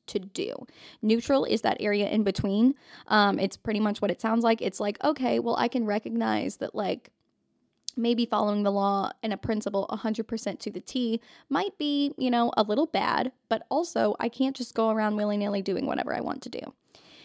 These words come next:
So if you imagine the second side of that chart is gonna be good and evil and then neutral in the middle there. That's pretty much what it sounds like. Um, this is where it gets, like, a little bit more subjective of, like, your character can think that they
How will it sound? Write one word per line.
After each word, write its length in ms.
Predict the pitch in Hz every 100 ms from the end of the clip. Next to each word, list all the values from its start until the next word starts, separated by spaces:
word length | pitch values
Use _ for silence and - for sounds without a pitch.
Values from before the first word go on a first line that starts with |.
| - - -
So 160 | 294
if 100 | 285
you 60 | 294
imagine 320 | 277 285 277
the 100 | 262
second 360 | - 330 370 -
side 400 | 240 208 202 -
of 140 | 202
that 180 | 190 -
chart 300 | - - -
is 160 | 233 208
gonna 200 | 214 208
be 240 | 208 202 214
good 400 | 226 277 302 349 - _
and 200 | 233 233 -
evil 420 | 226 202 196 202
and 100 | 220
then 160 | 208 208
neutral 380 | 185 - 196 -
in 140 | 196
the 60 | -
middle 260 | - -
there. 220 | - - 240 - _ -
That's 160 | 233
pretty 240 | - 240 247
much 240 | 226 -
what 120 | -
it 160 | - -
sounds 280 | - - -
like. 260 | - - -
Um, 360 | 214 202 208 - _ -
this 220 | 226 233
is 180 | 269 240
where 180 | 233 214
it 60 |
gets, 180 | 226 214
like, 120 | 220
a 60 | 208
little 180 | 202 202
bit 120 | -
more 200 | 214 214
subjective 760 | 208 196 - - 208 226 254
of, 220 | - 208
like, 340 | 220 - - - - - - _ -
your 220 | 220 320
character 640 | 370 - 254 285 - 208 190
can 240 | - 208
think 340 | - 185 202
that 120 | 202 -
they 160 | 165